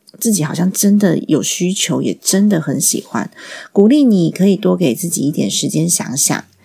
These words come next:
想想看是不是真的有这个需要，或者是有没有替代品。假设呢，有替代品的话，这个替代品可以帮你省下多少钱，那它可不可以让你满意？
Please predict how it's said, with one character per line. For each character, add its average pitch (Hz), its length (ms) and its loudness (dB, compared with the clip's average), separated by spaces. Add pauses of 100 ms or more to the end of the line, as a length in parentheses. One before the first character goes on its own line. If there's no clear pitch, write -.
(200)
想 202 220 0
想 214 200 0
看 202 260 2
是 214 140 -2
不 220 80 -4
是 233 160 -4
真 285 340 -2
的 349 120 2
有 240 160 4
这 262 160 -2
个 254 100 0
需 240 360 -2
要， 226 340 -2 (320)
或 277 100 0
者 226 160 0
是 233 220 2
有 180 160 4
没 196 100 4
有 302 160 4
替 254 240 -2
代 214 220 0
品。 202 300 -6 (480)
假 170 160 -2
设 320 220 4
呢， 240 160 2
有 202 160 2
替 247 200 0
代 226 160 0
品 165 200 -2
的 135 160 0
话， 180 320 -4 (240)
这 240 140 0
个 190 80 4
替 202 240 0
代 185 160 2
品 - 340 -6
可 196 140 0
以 190 80 2
帮 180 180 -2
你 143 80 0
省 156 200 -2
下 156 180 -4
多 139 160 -4
少 - 160 -6
钱， - 460 -6 (320)
那 190 120 2
它 185 200 -4
可 175 100 -4
不 139 100 -2
可 175 80 0
以 170 40 2
让 170 200 -2
你 135 80 0
满 139 280 -2
意？ - 300 -2